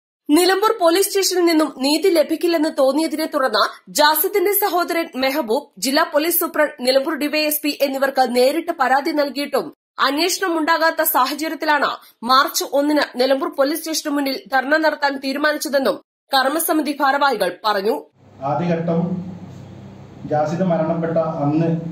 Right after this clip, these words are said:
Speaker 2: പുലർച്ചെ തന്നെ നിലമ്പൂർ പോലീസ് സ്റ്റേഷനിൽ ജാസിദിന്റെ കുടുംബം പരാതി നൽകിയിട്ട് ആ പരാതിന്മേൽ ജാസിദ് മരണപ്പെടുന്നതിന്റെ തൊട്ട് മുൻപ് പകർത്തിയ വീഡിയോയിൽ പറഞ്ഞ ആളുകളെ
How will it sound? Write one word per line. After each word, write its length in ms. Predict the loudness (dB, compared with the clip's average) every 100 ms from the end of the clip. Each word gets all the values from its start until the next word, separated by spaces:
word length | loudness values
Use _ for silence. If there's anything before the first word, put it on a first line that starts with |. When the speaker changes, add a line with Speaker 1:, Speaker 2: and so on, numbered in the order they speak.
| -12 -16 -18 -20 -8
Speaker 2:
പുലർച്ചെ 360 | -2 0 0 0
തന്നെ 280 | 0 0 -2
നിലമ്പൂർ 380 | 0 -2 -2 -2
പോലീസ് 240 | -2 -2
സ്റ്റേഷനിൽ 580 | -2 -2 -2 -2 -2 -2
ജാസിദിന്റെ 440 | -2 -2 -2 -4
കുടുംബം 420 | -4 -4 -2 -2
പരാതി 360 | -2 0 0 0
നൽകിയിട്ട് 420 | -2 -2 -4 -4 -6 -10 -14 -18 -20 -20 -20 -20 -20 -20 -20 -20 -20 -6
ആ 40 | -2
പരാതിന്മേൽ 960 | 0 0 0 0 0 2 2 0 -2 -6 -10 -12 -16 -20 -20 -20 -8 -2
ജാസിദ് 800 | -2 -2 -2 -2 -2 -2 -6 -10 -16 -18 -20 -20 -8
മരണപ്പെടുന്നതിന്റെ 680 | -4 -2 -2 0 0 0 0
തൊട്ട് 320 | 0 -2 0
മുൻപ് 540 | 0 0 0 -2 -6 -8 -12 -14 -18 -18 -6
പകർത്തിയ 500 | -4 -2 -4 -2 -2
വീഡിയോയിൽ 580 | 0 -2 0 0 0 0
പറഞ്ഞ 300 | -2 0 -2
ആളുകളെ 720 | -2 -2 -2 -2 -2 -4 -6